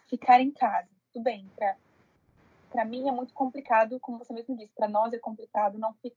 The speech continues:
é, não sair, porque nós somos ativas. Mas,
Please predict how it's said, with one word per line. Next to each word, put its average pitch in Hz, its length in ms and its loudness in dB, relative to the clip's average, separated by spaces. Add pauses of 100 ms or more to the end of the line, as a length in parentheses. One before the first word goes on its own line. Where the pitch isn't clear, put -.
(120)
é, 202 460 -2
não 214 220 -4
sair, 226 560 -4
porque 226 180 -14
nós 226 180 -6
somos 220 200 -10
ativas. 208 440 -8 (880)
Mas, 233 600 2